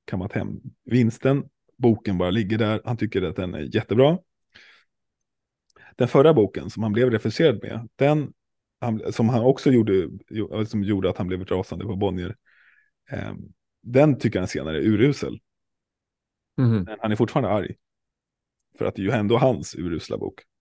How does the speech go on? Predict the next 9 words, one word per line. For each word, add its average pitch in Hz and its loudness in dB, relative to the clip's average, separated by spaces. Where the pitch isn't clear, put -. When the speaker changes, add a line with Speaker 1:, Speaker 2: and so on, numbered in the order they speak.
Speaker 2:
Mm. 123 2
Speaker 1:
Men 95 -2
den 127 -6
här 202 6
boken, 98 -4
den 135 0
gillar 76 -4
han. 104 -10
Och - 2